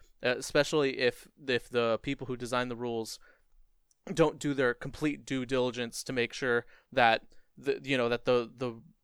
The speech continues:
meta and the rules, the, the rules that they make don't affect the meta. And that's, and I'm, I'm not saying that the people who design Forge World rules are, are wrong or they're bad rules designers,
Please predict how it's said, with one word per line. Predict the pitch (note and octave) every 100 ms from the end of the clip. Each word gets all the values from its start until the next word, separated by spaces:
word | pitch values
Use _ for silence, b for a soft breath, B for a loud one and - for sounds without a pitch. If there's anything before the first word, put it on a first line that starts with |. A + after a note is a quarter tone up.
| -
meta | C#3 C#3 C3+ C3
and | A#2+ B2 A#2+
the | A#2
rules, | B2 C3 A#2+ A2+ - - b b
the, | C#3
the | C#3
rules | D3+ E3+
that | C#3+
they | D3+
make | D3 A#2
don't | C3+ B2+
affect | - A#2+ -
the |
meta. | B2 A#2+ A2 B B
And | A3
that's, | G#3+ G#3+
and | G3 F3+
I'm, | G#3+ F#3+ - -
I'm | F#3
not | G3 -
saying | E3
that | D3+ -
the | B2+
people | D3+ D3+
who | C#3+
design | B2+ A#2+ A#2+ C3+
Forge | D#3+ C#3+
World | D3 C3+
rules | C#3+ D#3 D3 - B -
are, | C3+ B2 A#2 -
are | A#2
wrong | A2 A#2+ C3+ C#3
or | B2
they're | A2
bad | - B2+ B2
rules | A2+ B2 C#3
designers, | - D3+ E3+ F3+ F#3+